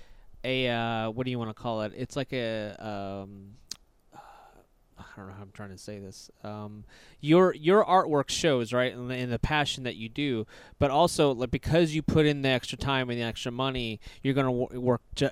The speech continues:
even harder than, than, than someone else who, you know, did something that was similar because you, you, you already, like, "Hey, I already put the t-, commitment, I already put the time into this, and I'm, I already know what I'm doing." I, it's like a science to you now. You have, like,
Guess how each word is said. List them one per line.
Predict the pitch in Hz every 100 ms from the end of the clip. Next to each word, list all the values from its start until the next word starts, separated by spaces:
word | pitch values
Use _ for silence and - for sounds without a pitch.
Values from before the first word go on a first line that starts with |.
| -
even | 131 123
harder | - - 151 151 123 117
than, | 117 107 104 -
than, | 113 117 113 98 107
than | 120
someone | - 143 127 127
else | 117 -
who, | 127 113 107 - - - -
you | 135
know, | 120 110
did | 104 120
something | - 123 117
that | 113 90
was | 104
similar | - 165 131 110
because | 120 123 113
you, | 127 -
you, | 135 139
you | 143
already, | 160 151
like, | 135 120
"Hey, | 143
I | 135
already | 175
put | - 160
the | -
t-, | -
commitment, | - 143 131 117
I | 113
already | 117
put | -
the | 117
time | - 123 120
into | 113 113
this, | 104 98
and | 107
I'm, | 101
I | 117
already | 131 127
know | 117 120
what | 123
I'm | 117
doing." | 117 110
I, | 87
it's | 92 113
like | 135
a | 113
science | - 151 147 110 -
to | 123
you | 104
now. | 98 95
You | 101 107
have, | 123 123
like, | 120